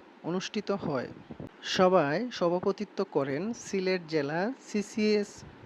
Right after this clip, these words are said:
কোঅর্ডিনেটর ইমদাদুল হক জীবন এবং সঞ্চালনায় ছিলেন আব্দুন নূর তুষার। প্রধান অতিথির বক্তব্যে বিশ্বনাথ উপজেলা নির্বাহী কর্মকর্তা সুনন্দা রায় বলেন, "ভোক্তাদের অধিকার নিশ্চিত করা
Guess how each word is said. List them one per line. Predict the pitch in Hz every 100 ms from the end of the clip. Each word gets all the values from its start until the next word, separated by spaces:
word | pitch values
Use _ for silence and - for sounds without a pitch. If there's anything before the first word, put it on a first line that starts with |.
| - -
কোঅর্ডিনেটর | 185 185 185 196 196 156 147 220 - 175
ইমদাদুল | 180 185 185 190
হক | 190 180 170 - 143
জীবন | 170 160 120 160 180 - - -
এবং | - 165 170 165 160 240 - -
সঞ্চালনায় | - 180 185 202 196 190 190 196 202
ছিলেন | - 180 151 147 190
আব্দুন | 190 170 160 175
নূর | 170 170 170 -
তুষার। | 208 - 123 120 - - - - - - - - - - - - - -
প্রধান | - 190 202 208
অতিথির | 208 220 226 208
বক্তব্যে | 147 143 - 180 147 143
বিশ্বনাথ | 185 175 170 180 180 180 -
উপজেলা | 185 175 190 202 202
নির্বাহী | 202 196 202 214
কর্মকর্তা | 208 196 190 - 165 - 143 135 -
সুনন্দা | - 175 180 180
রায় | 170 170 160
বলেন, | 156 147 135 208
"ভোক্তাদের | 202 170 175 - 190 202
অধিকার | 185 170 175 180 190
নিশ্চিত | 175 175 - - 202
করা | 208 180 139 156